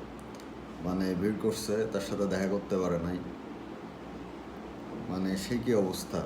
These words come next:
সিঙ্গার কোম্পানিকে ব্লেম করতেছে, তারা কেন দেখা করতে দেয় না, এটা সেইটা। আবার সেখানে দেখলাম তার আবেগকে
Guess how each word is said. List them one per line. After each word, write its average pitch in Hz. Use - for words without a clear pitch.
সিঙ্গার 101
কোম্পানিকে 101
ব্লেম 98
করতেছে, 98
তারা 90
কেন 92
দেখা 87
করতে 90
দেয় 87
না, 87
এটা 87
সেইটা। 82
আবার 95
সেখানে 98
দেখলাম 95
তার 98
আবেগকে 104